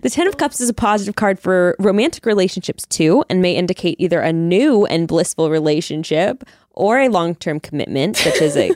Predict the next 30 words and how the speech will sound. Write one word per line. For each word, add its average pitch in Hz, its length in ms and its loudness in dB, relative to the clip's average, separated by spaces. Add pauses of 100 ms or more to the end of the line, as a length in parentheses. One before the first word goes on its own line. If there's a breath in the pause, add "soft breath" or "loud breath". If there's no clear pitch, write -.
(120)
<laughs> 220 460 0 (180)
such 180 180 -2
as 170 120 -4
an 165 80 0
engagement, 156 460 -2
marriage, 147 380 0 (100)
or 208 100 2
starting 208 400 0
a 170 40 -2
family 139 320 -6
together. 139 400 -2 (580 loud breath)
You 202 60 0
share 214 180 0
an 202 140 0
everlasting 214 640 0
love, 165 560 2 (220)
and 185 100 0
you 196 80 4
may 190 160 4
believe 202 300 0
that 196 80 -2
you 196 100 -2
are 202 60 0
soulmates - 580 -8
destined 196 380 -12
to 202 40 -12
be - 160 -12
with 214 140 -10
one 220 100 -8
another. 220 420 -10